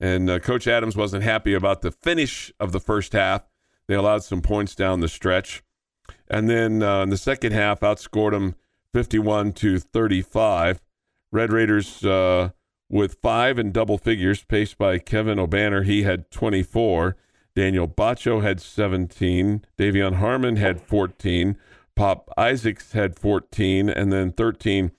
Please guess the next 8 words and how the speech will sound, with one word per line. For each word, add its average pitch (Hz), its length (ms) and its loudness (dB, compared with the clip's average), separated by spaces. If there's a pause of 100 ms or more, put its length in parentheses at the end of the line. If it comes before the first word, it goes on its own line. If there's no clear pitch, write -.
(380)
for 92 180 0
Jalen 98 460 0
Tyson. 107 520 -2 (300)
How 127 100 0
about 190 240 0
this? 196 420 -2 (400)
You 131 100 2
went 143 220 0